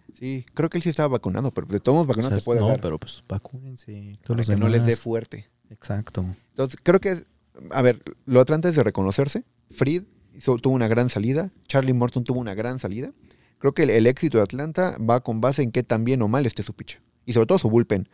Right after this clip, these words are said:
Speaker 1: Su bullpen lo hizo impecable contra Milwaukee. Un bullpen que en la temporada fue realmente malo,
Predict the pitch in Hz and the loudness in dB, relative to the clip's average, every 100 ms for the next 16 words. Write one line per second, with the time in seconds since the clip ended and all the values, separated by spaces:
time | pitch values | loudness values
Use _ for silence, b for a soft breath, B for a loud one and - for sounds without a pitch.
0 | b _ 139 180 180 202 156 156 165 180 | b _ 2 2 4 2 4 2 2 -4
1 | - 120 113 104 104 143 143 143 104 95 | -2 -4 -2 -4 0 0 0 -6 -8 -8
2 | 92 95 98 - b b _ 156 175 185 | -6 -4 -4 -6 b b _ -2 0 0
3 | - 160 156 127 113 135 135 135 131 131 | 0 -2 0 -2 0 0 2 2 4 2
4 | 131 135 131 127 98 95 101 | 2 0 0 -2 -2 -2 -4